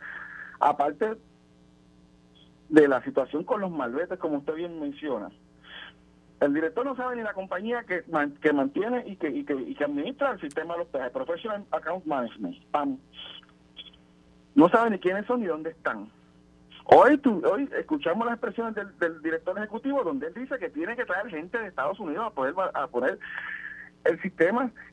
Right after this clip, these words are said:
que el sistema es viejo, que es arcaico, que lo van a mejorar, pero para el próximo año. No, no de inmediato. Entonces dan un, dan una moratoria de cinco días,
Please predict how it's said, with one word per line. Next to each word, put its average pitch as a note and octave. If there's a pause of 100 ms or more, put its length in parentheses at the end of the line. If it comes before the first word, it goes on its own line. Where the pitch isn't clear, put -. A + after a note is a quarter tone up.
(100)
que E3
el D#3+
sistema E3
es F#3+
viejo, G#3+
que F#3
es F#3+
arcaico, G3 (320)
que E3+
lo D#3+
van F3
a A#3
mejorar, G#3+
pero F3
para D3+
el C#3+
próximo G3+
año. E3 (640)
No, F3
no G3
de D#4
inmediato. B3
Entonces F3
dan F#3
un, C4
dan F#3
una A#3
moratoria B3
de G#3+
cinco F3+
días, C3